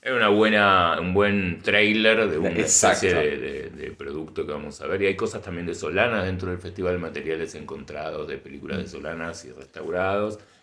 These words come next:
Speaker 1: Y El hombre de la esquina rosada, que fue la película de apertura, que también está restaurada. Así que también está ahí, si querés, tenés el homenaje al cine argentino
Speaker 2: Sí,
Speaker 1: previo.
Speaker 2: mil novecientos sesenta y no, dos, no sé cuánto.
Speaker 1: Que no estaba en los clips, pero bueno,
Speaker 2: Sí,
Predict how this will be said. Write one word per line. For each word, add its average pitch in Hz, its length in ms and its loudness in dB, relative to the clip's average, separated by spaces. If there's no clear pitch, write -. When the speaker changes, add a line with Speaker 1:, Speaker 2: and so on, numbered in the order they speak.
Speaker 1:
Y 95 280 0
El 78 80 -2
hombre 78 180 -4
de 78 60 -2
la 76 60 -2
esquina 82 340 -8
rosada, 95 420 0
que 73 80 -4
fue 78 140 -10
la 71 120 -4
película 78 360 -8
de 78 60 -2
apertura, 82 540 -6
que 80 60 -6
también 76 380 -10
está 76 240 -12
restaurada. 92 960 -4
Así - 240 -14
que 71 60 -10
también 78 340 -6
está 76 500 -6
ahí, 82 260 -2
si 90 200 -8
querés, 78 340 -4
tenés 76 380 -4
el 190 100 6
homenaje 120 480 4
al 104 100 4
cine 107 260 2
argentino 101 500 2
Speaker 2:
Sí, 101 200 2
Speaker 1:
previo. 107 240 6
Speaker 2:
mil 110 180 6
novecientos 113 340 6
sesenta 92 480 4
y 87 80 0
no, 87 120 -2
dos, 85 480 4
no 80 120 -8
sé 85 160 -8
cuánto. 76 240 -4
Speaker 1:
Que 82 180 0
no 80 220 -2
estaba 80 340 -2
en 80 100 -2
los 73 120 -4
clips, 87 440 -6
pero 76 200 -8
bueno, 73 220 -4
Speaker 2:
Sí, - 40 -16